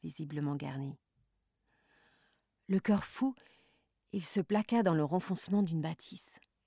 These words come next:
ne laissa plus déborder qu'un œil envieux. Sa voleuse remontait la ruelle aux côtés de son complice en faisant sauter dans sa main libre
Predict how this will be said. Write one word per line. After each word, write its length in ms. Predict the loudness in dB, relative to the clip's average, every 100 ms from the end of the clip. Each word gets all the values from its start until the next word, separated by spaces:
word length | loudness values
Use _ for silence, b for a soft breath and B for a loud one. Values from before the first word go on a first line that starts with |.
| 0
ne 100 | 4
laissa 380 | 4 4 0 -4
plus 160 | -6
déborder 520 | 0 2 2 -2 -6
qu'un 200 | -8 -4
œil 200 | -4 -2
envieux. 360 | -4 -6 -10 -14 _ _ _ _ _ _ _ _ _ _ _ _ _ _ _ _ _ _ _ _ _ -12
Sa 220 | -2 0
voleuse 340 | 4 6 6
remontait 380 | 6 6 6 4
la 100 | 2
ruelle 440 | 4 2 2 0 -4
aux 80 | -6
côtés 280 | -4 2 4
de 100 | 4
son 180 | 0
complice 520 | -4 -6 -2 -2 -2 -8 b b b b -6
en 80 |
faisant 380 | -2 2 2 0
sauter 320 | -4 -6 -2
dans 160 | 0 0
sa 180 | 2 2
main 160 | 4
libre 380 | 2 0 -2 -4